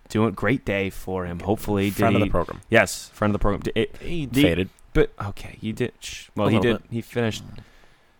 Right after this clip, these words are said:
Speaker 1: He was on the scoring pylon. So we, we like a Bobby
Speaker 2: We
Speaker 1: Pellin.
Speaker 2: love a Bobby Pellin.
Speaker 1: Great guy. He, he ended up buying me two brews, uh, at the, the Seekonk Raceplex before it ended up monsooning.
Speaker 2: He has a great looking nascar.
Speaker 1: Yes, always.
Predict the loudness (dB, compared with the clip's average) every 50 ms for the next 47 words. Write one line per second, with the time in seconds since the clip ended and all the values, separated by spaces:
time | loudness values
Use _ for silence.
0 | _ _ -4 2 4 6 6 6 4 2 -2 -2 0 0 0 2 2 2 2 2
1 | 2 -2 -6 -8 -10 -10 -2 2 4 6 8 8 8 6 6 4 2 4 4 4
2 | 4 2 2 2 4 4 4 2 2 4 4 6 8 8 8 8 6 6 4 2
3 | 2 2 -2 -2 -2 -2 -6 -4 0 2 2 2 2 2 2 4 4 4 4 2
4 | 0 -4 -6 -6 -8 -6 -4 -4 -2 -2 -2 -4 -4 -2 -2 0 0 2 2 0
5 | 0 0 0 -2 -2 -4 -6 -4 -2 -2 -2 -2 -2 -2 -2 0 0 0 -2 -4
6 | -6 -6 -2 0 2 2 2 2 0 0 -2 -4 -2 0 0 0 -2 -4 -4 -4
7 | -4 -6 -6 -6 -6 -4 -4 -2 -2 -2 -2 0 0 2 2 0 0 -2 -2 -2
8 | -2 -2 0 2 2 2 2 0 -2 -6 -8 -6 -4 -2 0 2 2 0 0 0
9 | 0 0 -2 -2 -4 _ _ _ _ _ -4 0 0 2 2 2 0 0 0 2
10 | 2 2 2 0 0 -2 0 2 2 4 2 4 6 6 8 8 6 4 2 0
11 | -2 -2 0 0 0 0 0 2 0 0 0 -2 -2 2 4 6 6 4 2 -4
12 | -6 -2 0 2 2 2 0 -2 -4 -8 -12 -14 -16 -20